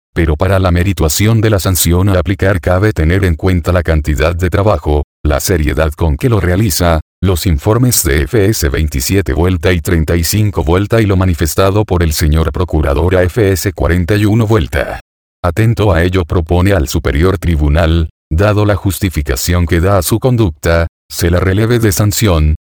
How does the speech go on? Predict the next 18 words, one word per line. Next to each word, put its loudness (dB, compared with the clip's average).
haciéndole 0
la 2
advertencia 0
de 0
que 0
en 0
lo 0
sucesivo 0
debe 2
usar -2
más -2
recato -2
al 0
dirigirse -2
a 0
un 2
magistrado 0
judicial. -2